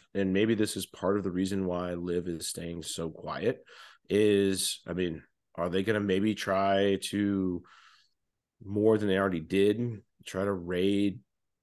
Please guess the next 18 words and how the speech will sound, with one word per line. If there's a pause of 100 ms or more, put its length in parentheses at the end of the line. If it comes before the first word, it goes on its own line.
the
D
P
World
Tour, (220)
um, (420)
just
for, (680)
you
know,
some
household
names
worldwide? (420)
Um, (560)
but
yeah,
it's